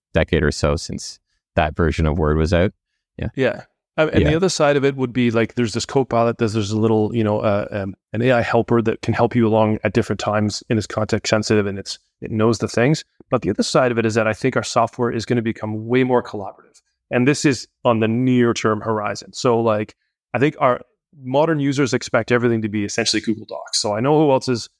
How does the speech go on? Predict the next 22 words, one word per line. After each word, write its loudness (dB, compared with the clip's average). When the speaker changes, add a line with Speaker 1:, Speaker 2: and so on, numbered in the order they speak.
Speaker 2:
who 0
else 0
is -8
here. 2
We -2
can 2
chat, 0
we -2
can 0
have 0
a -4
conversation -2
and -4
collaborate 0
within 2
every 2
piece -10
of -10
software -6
that -4
we're -6
using. -2